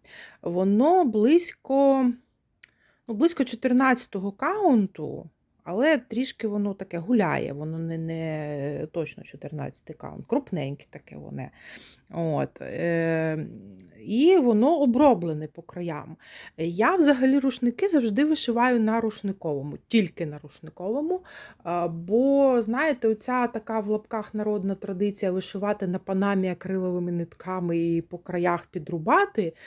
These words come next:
вона мені дуже не подобається, бо воно виглядає, ну, якось, знаєте, м, не, не то, щоб не традиційно, <laughs> це, знаєте, це вже така нова традиція заснувалась.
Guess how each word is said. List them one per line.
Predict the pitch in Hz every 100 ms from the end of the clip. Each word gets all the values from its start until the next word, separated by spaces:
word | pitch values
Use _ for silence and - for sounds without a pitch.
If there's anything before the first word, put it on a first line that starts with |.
| - -
вона | - 180 320
мені | 277 214
дуже | 185 233 202
не | 175
подобається, | 160 165 156 151 143 156 -
бо | 165 202
воно | 240 277 285
виглядає, | 208 180 208 220 226 202
ну, | 180
якось, | 180 185 - 160
знаєте, | 180 180 165 - 156
м, | 147 143 160 160 160 170 165 170 - _ - - _ - _ _
не, | 196 277 349 208 165
не | 208 190 220 240
то, | 262 311
щоб | - 277 220
не | 247
традиційно, | 247 233 202 226 - 427 453 277 185 208 - - - -
<laughs> | - 214 - - -
це, | 247
знаєте, | 226 277 226
це | 208 214
вже | 196
така | 214 214 190
нова | 226 226 156
традиція | 165 143 143 139 -
заснувалась. | 139 143 160 147 - - -